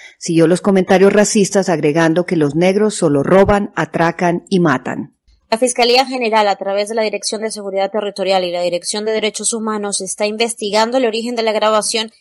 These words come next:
Speaker 2: y la identidad de esta persona. Las autoridades locales han declarado la alerta roja en el norte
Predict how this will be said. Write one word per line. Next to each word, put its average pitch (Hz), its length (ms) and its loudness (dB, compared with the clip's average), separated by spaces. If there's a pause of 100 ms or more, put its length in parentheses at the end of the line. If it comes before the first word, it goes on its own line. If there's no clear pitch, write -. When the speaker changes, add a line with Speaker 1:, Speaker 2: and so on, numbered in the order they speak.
(260)
Speaker 2:
y 247 180 -12
la 220 160 -6
identidad 190 500 -8
de 156 140 -8
esta 156 240 -14
persona. - 320 -14 (760)
Las 240 220 4
autoridades 240 720 4
locales 233 580 2
han 226 120 -2
declarado 226 640 0
la 208 180 2
alerta 233 400 0
roja 208 400 -2
en 208 80 -12
el 196 160 -8
norte 269 320 -2